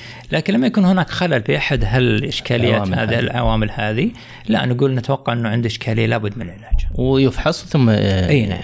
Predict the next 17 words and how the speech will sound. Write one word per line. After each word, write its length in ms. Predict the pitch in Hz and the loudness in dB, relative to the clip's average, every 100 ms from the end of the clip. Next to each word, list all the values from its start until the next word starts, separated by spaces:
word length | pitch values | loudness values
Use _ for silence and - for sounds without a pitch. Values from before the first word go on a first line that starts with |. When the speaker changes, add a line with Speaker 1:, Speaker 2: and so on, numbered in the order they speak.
| - 110 | -8 -2
Speaker 1:
أي. 80 | 92 | 2
Speaker 2:
يحدد 300 | - 110 110 | 2 2 0
Speaker 1:
يحدد 260 | 131 170 | 0 0
Speaker 2:
أي 160 | 139 123 | 0 2
Speaker 1:
وين 180 | 120 110 | 2 4
Speaker 2:
عامل 300 | 107 110 110 | 4 4 4
اللي 100 | 98 | 2
Speaker 1:
المشكلة 460 | 92 92 160 180 | 2 2 2 2
والموجودة 580 | 156 110 110 123 151 120 | 2 2 2 2 0 0
فيها 160 | - 262 | -2 -2
ويتم 720 | 208 127 - 151 147 - 120 | 0 -2 -2 -4 -2 0 0
العلاج 480 | 107 101 104 113 107 | 0 -2 -4 -2 -2
فيها. 360 | 107 - - - - | -6 -12 -20 -20 -8
Speaker 2:
آه، 760 | - 117 104 95 92 92 90 - | 2 4 6 4 4 2 0 2
عندي 200 | 170 156 | 4 4
سؤالين. 400 | - 139 117 92 - - _ | 4 2 2 0 -8 -20 _
Speaker 1:
تفضل. 180 | - 160 | -10 -10